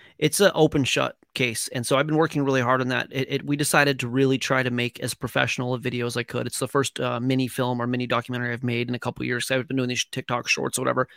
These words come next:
But yeah, if you could please come watch that. Uh, it's dropping tomorrow. We'd love, uh, if you're a Christian and you wanna know about aliens, you're gonna watch this and know, and you can share it. It's short enough that you can share it. But anyways, uh, once I'm, as I'm done with this, hopefully by, I'm gonna work on it tonight till probably two or three in the morning 'cause I gotta get finished. But,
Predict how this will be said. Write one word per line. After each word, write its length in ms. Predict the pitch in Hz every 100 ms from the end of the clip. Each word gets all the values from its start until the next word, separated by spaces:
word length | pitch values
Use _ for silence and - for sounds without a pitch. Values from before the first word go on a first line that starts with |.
| - - - -
But 180 | 131 -
yeah, 180 | 156 143
if 140 | -
you 60 | 135
could 140 | 147
please 380 | - 151 160 143
come 220 | - 143
watch 340 | 135 120 131 -
that. 320 | 139 127 131 _ _ _ -
Uh, 220 | 113 107
it's 140 | 117 -
dropping 320 | 135 123 131
tomorrow. 300 | 120 113 120
We'd 180 | 127 123
love, 240 | 120 123 -
uh, 240 | 139 131 -
if 120 | -
you're 120 | 143 156
a 20 |
Christian 460 | - 156 190 190 - _ _
and 140 | 131 127
you 80 |
wanna 200 | 139 143
know 160 | 127 131
about 200 | 127 123
aliens, 460 | 123 135 143 151 - _ _ _
you're 120 | 135
gonna 140 | 135
watch 260 | 127 131 -
this 260 | 131 123 -
and 220 | 123 120
know, 360 | 123 127 123 131
and 180 | 123 120
you 60 | 120
can 100 | 120
share 340 | - 139 127
it. 60 | 120
It's 140 | -
short 360 | - - 131 -
enough 120 | 123
that 60 | 131
you 60 |
can 100 | 131
share 160 | 123 117
it. 60 | -
But 80 |
anyways, 240 | 147 135 - - _ _
uh, 120 | 127
once 240 | 131 170 185
I'm, 260 | 156 143 - - -
as 200 | 156 160
I'm 140 | 160
done 180 | 139 143
with 100 | 135
this, 120 | 135
hopefully 320 | 143 127 143
by, 180 | 135 131
I'm 60 | 131
gonna 120 | 127
work 200 | 131 127
on 120 | 127
it 80 | 120
tonight 260 | - 123 123
till 100 | 127
probably 220 | 123 117
two 100 | 127
or 60 | 123
three 140 | 123
in 60 | 123
the 60 |
morning 220 | 123 123
'cause 100 | 117
I 60 | 120
gotta 140 | 117
get 140 | 123 -
finished. 360 | 131 123 -
But, 140 | 131